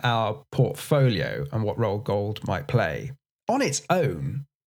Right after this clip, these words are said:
gold is a terrible asset, I think. It's really volatile. I don't know, what's the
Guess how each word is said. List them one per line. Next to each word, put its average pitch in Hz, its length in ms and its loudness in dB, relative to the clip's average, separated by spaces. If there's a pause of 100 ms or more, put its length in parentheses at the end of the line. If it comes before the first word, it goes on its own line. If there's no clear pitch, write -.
(100)
gold 151 220 6
is 131 100 6
a 113 60 0
terrible 90 360 0
asset, - 320 -6
I 95 100 -2
think. - 360 -8 (260)
It's - 320 0 (120)
really 202 440 8
volatile. 117 720 2 (240)
I 143 60 6
don't 139 140 8
know, 113 100 2
what's 143 220 0
the 117 400 2